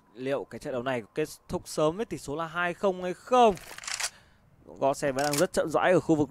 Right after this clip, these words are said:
Ram. Mà ở Ram thì đang là cái tên Olofmeister bùm ngay, láo với chúng tôi này. Nhìn trộm này, và giờ thì Olof tiếp tục có một góc kê điếm ở khu vực Ram nữa. Di chuyển theo tham minh, Gen đã bước qua được rồi và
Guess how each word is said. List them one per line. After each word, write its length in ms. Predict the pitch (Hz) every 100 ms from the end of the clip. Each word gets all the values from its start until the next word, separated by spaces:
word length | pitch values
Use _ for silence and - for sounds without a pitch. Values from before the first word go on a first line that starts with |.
| 143
Ram. 280 | 175 170 147 - - - -
Mà 80 | -
ở 120 | 110
Ram 220 | 113 139 143
thì 60 |
đang 180 | 131 131
là 80 | 127
cái 120 | 127
tên 140 | 151 151
Olofmeister 840 | 151 156 185 170 170 - 208 196 -
bùm 380 | 254 220 202 208
ngay, 580 | 233 233 233 226 214 202
láo 360 | 202 190 208
với 100 | 262
chúng 140 | 269 262
tôi 360 | 277 262 226
này. 420 | 208 190 165 143 - -
Nhìn 260 | - 196 175
trộm 380 | 185 262 156 185
này, 260 | 175 160
và 60 | 151
giờ 180 | 147 160
thì 100 | 156 -
Olof 280 | 202 202 233 - _ _ _
tiếp 180 | - 330
tục 140 | 311 -
có 160 | 202
một 120 | 220
góc 260 | 190 214 -
kê 160 | 220 208
điếm 360 | 196 196 247
ở 180 | 302 202
khu 140 | -
vực 120 | 233 190
Ram 280 | 233 240 220
nữa. 340 | 240 254 262 - - - -
Di 240 | 247 285
chuyển 200 | 294 214
theo 200 | 220 247
tham 280 | 254 269 269
minh, 260 | 294 285 208 - - 202
Gen 240 | 302 285
đã 80 | 277
bước 240 | 330 359 -
qua 200 | 320 311
được 120 | 269
rồi 280 | 269 277 277
và 220 | 294